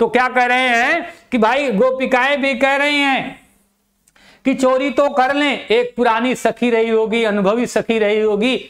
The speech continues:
उसने बताया कि चोरी तो कर लें, लेकिन समस्या ये है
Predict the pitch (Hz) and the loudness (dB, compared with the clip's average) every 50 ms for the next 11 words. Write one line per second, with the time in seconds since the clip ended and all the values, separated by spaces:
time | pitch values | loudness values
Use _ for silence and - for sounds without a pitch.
0 | _ - 220 208 208 208 226 226 208 180 208 202 - 196 202 220 240 247 226 - | _ -4 -4 -2 0 0 -2 0 0 0 0 2 2 0 2 2 2 0 0 -2
1 | - - _ _ - 226 226 - 233 233 226 233 233 233 233 233 220 - 226 214 | -6 -12 _ _ -4 -4 0 0 0 0 2 0 0 0 0 0 0 2 0 0
2 | 208 214 220 220 220 214 202 - - _ - 214 220 220 240 233 214 - 214 208 | 2 0 0 0 0 -2 -2 -6 -8 _ -2 -2 0 0 0 -2 0 0 -2 0
3 | 208 202 208 - - 240 240 220 214 214 214 208 208 214 208 | 0 -2 -2 0 0 2 2 2 2 2 2 2 2 2 0